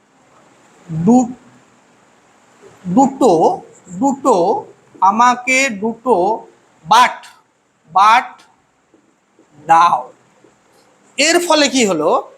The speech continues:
না, ধ্বনির পরিবর্তন ঘটে গেল। তাহলে বক্তার বাকযন্ত্রের ত্রুটির ফলে ধ্বনির পরিবর্তন ঘটে। এরপর আমরা আলোচনা করব দ্বিতীয় কারণে, শ্রোতার, শ্রোতার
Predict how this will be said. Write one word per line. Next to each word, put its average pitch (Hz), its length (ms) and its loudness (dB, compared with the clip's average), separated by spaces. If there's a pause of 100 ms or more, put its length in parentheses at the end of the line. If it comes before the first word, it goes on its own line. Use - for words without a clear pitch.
না, 220 120 0
ধ্বনির 185 440 -10
পরিবর্তন 165 480 -8 (220)
ঘটে 165 220 -4
গেল। 139 220 -4 (200)
তাহলে 233 160 0
বক্তার 226 400 0
বাকযন্ত্রের 262 720 0
ত্রুটির 269 320 -10
ফলে 175 360 -2 (280)
ধ্বনির 208 280 -4
পরিবর্তন 180 600 -6 (280)
ঘটে। 175 300 -4 (560)
এরপর 285 300 0
আমরা 220 460 2 (200)
আলোচনা 254 440 -2
করব 254 240 -10
দ্বিতীয় 226 320 -8
কারণে, 180 440 -4 (320)
শ্রোতার, 254 920 0 (960)
শ্রোতার 254 920 0